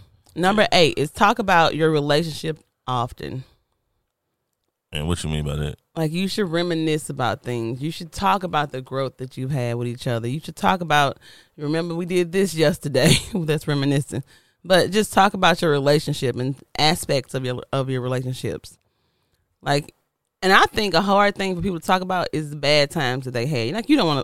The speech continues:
Speaker 1: always talk about the bad times, but you grew from the bad times. So it's okay to be like, "Okay, yeah, we used to be there, but we, we not there no more. We never going back there." Number nine, the last one is create a partnership,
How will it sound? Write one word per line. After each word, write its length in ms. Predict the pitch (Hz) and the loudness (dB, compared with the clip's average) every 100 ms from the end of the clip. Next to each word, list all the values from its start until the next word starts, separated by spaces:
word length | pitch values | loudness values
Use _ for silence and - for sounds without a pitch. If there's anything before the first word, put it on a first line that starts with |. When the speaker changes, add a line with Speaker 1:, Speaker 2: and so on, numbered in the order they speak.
| - | 2
Speaker 1:
always 220 | 135 135 | 2 2
talk 80 | 147 | 0
about 120 | 127 | -2
the 40 | 135 | 0
bad 240 | 131 127 | -2 0
times, 240 | 143 135 135 | -2 -2 4
but 300 | 233 196 - _ _ _ - | 6 6 2 _ _ _ -6
you 200 | 196 247 | 0 2
grew 280 | 165 214 294 | 4 4 4
from 160 | - 208 | 4 2
the 80 | 180 | 4
bad 300 | 170 151 156 | 6 4 4
times. 520 | 156 113 95 147 - _ _ _ _ _ _ _ _ _ _ _ _ _ _ _ - | 0 0 -2 -8 -12 _ _ _ _ _ _ _ _ _ _ _ _ _ _ _ -6
So 160 | 220 208 | 0 2
it's 160 | 202 | 4
okay 380 | 240 220 233 269 | 2 2 2 2
to 120 | 240 | 2
be 100 | 185 | 2
like, 180 | 170 160 | 2 2
"Okay, 280 | 165 208 190 | 2 2 0
yeah, 160 | 202 | 2
we 140 | 196 208 | -2 -2
used 260 | 196 285 | -2 -2
to 80 | - | -2
be 100 | 202 | -2
there, 120 | 185 156 | 2 2
but 80 | |
we, 180 | 170 175 | 0 -2
we 180 | - 190 | -2 -2
not 260 | 185 180 170 | 2 2 2
there 120 | 170 | 2
no 80 | 165 | 2
more. 160 | 165 | 2
We 100 | 156 | 2
never 200 | 147 151 | 2 0
going 240 | 151 147 139 | -2 -2 0
back 240 | 135 131 | -2 -4
there." 220 | - 67 135 - _ _ _ _ - - | -6 -8 -10 -16 _ _ _ _ -14 -2
Number 260 | 175 220 247 | 2 4 4
nine, 300 | 214 139 139 | 4 2 0
the 80 | 143 | 2
last 300 | 170 190 190 | 2 2 0
one 200 | 160 135 | -4 -4
is 100 | 151 - - - - | -8 -12 -20 -20 -8
create 360 | 220 214 240 | 2 6 6
a 60 | 226 | 4
partnership, 680 | - 202 156 135 - 123 | 4 4 4 0 -2 -2